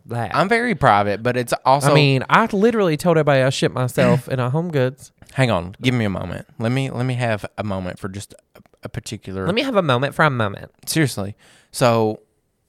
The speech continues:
Speaker 2: I think that this podcast, it needs to be a, a space where we can actually just be real. You know what I'm saying? We're not gonna name any names. We're not gonna get into the nitty-gritty. It's not like we're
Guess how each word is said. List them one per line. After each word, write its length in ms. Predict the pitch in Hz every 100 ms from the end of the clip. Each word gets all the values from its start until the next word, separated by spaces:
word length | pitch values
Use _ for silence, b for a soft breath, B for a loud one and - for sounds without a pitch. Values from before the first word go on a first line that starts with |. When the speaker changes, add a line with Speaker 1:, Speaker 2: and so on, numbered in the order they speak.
| _ _ _ _ -
Speaker 2:
I 180 | 151 185
think 640 | 175 131 120 - - _ _ _
that 220 | 110 107 -
this 480 | 131 143 - - - _
podcast, 880 | - 117 107 104 90 92 101 - - _ _ _ _
it 320 | 113 113 113
needs 360 | 110 117 120 117
to 100 | 123
be 520 | 104 107 110 107 107 - B B B -
a, 600 | 107 98 98 98 98 104 _ _ _ _ _ _ _ -
a 80 | -
space 420 | - 117 113 -
where 180 | 113 104
we 120 | 110
can 140 | 113 104
actually 420 | 113 110 - 104
just 300 | 101 - 104
be 200 | 117 113
real. 520 | 107 117 101 82 82 _
You 100 | -
know 60 | 110
what 60 | 107
I'm 60 |
saying? 440 | 104 110 110 107 113 -
We're 140 | 127
not 160 | 165 196
gonna 180 | 233 247
name 240 | 214 233
any 140 | 262
names. 600 | 226 113 104 101 120 147 - b b
We're 100 | 120
not 120 | 120
gonna 160 | 127 123
get 160 | 127
into 200 | 143 156
the 60 | 147
nitty-gritty. 680 | 135 156 135 113 101 95 104
It's 140 | -
not 120 | 101
like 220 | 76 110
we're 100 | 131